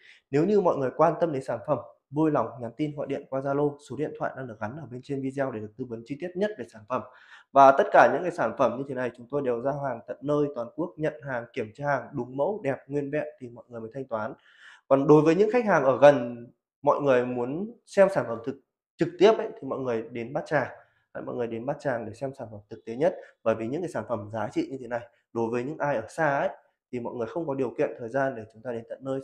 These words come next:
xem trực tiếp thì mọi người nên mua ở những cái địa chỉ uy tín. Còn nếu như mà mọi người ở gần, gần Bát Tràng thì mọi người đến tận nơi và đến tận cơ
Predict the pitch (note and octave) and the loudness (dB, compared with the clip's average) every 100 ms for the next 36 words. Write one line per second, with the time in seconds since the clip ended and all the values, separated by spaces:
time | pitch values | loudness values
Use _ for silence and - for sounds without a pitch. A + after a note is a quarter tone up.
0 | C#3 B2+ - - F3 F3 A#2+ A2+ B2 A2 | -8 -14 -12 -6 -6 -6 -16 -14 -12 -10
1 | B2+ C3+ C#3 C#3+ G#2+ A2+ C#3+ B2 A2 - | -6 -4 -4 -2 -2 -6 -14 -10 -10 -8
2 | A#2+ G#2+ B2 A#2+ A#2 E3 _ - - - | -10 -6 -8 -4 -6 -8 _ -20 -10 4
3 | B2 B2 A#2+ D3+ D#3 C3 A#2 A2 B2+ A#2 | 4 4 0 0 2 2 2 -2 0 2
4 | A2 G#2+ - - A2+ A2+ B2+ A#2 - _ | 2 0 -6 -2 -2 0 0 -2 -18 _
5 | _ _ A#2+ C3+ B2 D3+ D3+ C#3+ A#2+ - | _ _ 2 2 4 0 0 -2 -2 -10
6 | _ _ - B2 B2 A#2+ A2+ G#2+ A2 A2+ | _ _ -14 -8 -8 -6 -4 -6 -8 -10
7 | - C#3+ D3+ D3+ - _ _ _ - A2 | -8 -2 -2 -2 -10 _ _ _ -4 -4
8 | A2 A2 E3 - - | -4 -8 -8 -8 -6